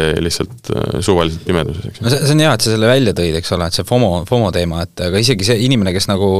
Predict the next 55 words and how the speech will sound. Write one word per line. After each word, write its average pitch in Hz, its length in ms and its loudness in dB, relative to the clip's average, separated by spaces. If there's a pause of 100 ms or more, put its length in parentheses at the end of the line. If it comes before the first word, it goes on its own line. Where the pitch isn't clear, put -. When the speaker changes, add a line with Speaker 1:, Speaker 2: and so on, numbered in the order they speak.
(180)
Speaker 2:
tohutult 117 420 0
fomos 110 360 0
on, 87 180 -4
äh, 90 540 -10
lõpuks, 117 280 0
kui 101 80 -2
ta 101 120 2
tegelikult 107 360 0
vaata-, 117 300 0
vaataks 123 480 0
tagasi 87 380 -4 (160)
ja 104 120 0
analüüsiks 92 400 0
seda, 107 220 0
et - 100 -8
mida 123 200 0
ta 90 120 -8
tegelikult 113 540 -2
sisulist 104 560 -2
on 98 260 -2
suutnud 113 400 -2
luua 110 300 0
selle 87 180 -4
päeva 104 240 2
jooksul, 107 380 -2 (300)
siis - 120 -8
ta 120 80 2
näeb, 127 160 0
et 113 80 -10
tegelikult 131 300 0
see 104 60 2
oleks 101 180 -4
võinud 101 160 -4
kontsentreeritud 113 580 -2
olla 95 160 0
tegevus 107 380 -2
kaheks 113 260 -2
tunniks, 87 320 -6
mitte 98 220 -4
kaheksaks - 400 -6
tunniks, 87 340 -10
on 90 160 -8
ju. 92 60 -12 (320)
Ja 113 80 0
ülejäänud 104 260 0
selle 98 160 -4
kuus 120 280 -2
tundi 95 260 -4
või 95 140 -4
noh, 113 80 -4
või 110 120 -2
oletame 104 540 -6
siis 113 80 -4
viis 120 220 0
tundi 87 280 -6